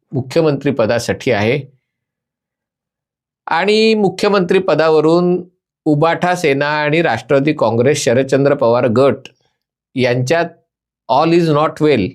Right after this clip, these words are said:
सगळं काही आलबेल नाहीये. खास करून धारावीच्या मुद्द्यावर बघा, शरद पवार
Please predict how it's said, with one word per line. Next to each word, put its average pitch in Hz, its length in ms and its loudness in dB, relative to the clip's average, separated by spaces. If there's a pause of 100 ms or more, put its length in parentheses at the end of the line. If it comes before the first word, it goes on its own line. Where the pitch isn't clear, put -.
(200)
सगळं 143 360 0
काही 147 320 -2
आलबेल 143 520 2
नाहीये. 151 360 -2 (2750)
खास 196 260 -4
करून 208 340 2
धारावीच्या 185 580 0
मुद्द्यावर 170 440 0
बघा, 147 360 0 (1300)
शरद 165 260 0
पवार 147 500 0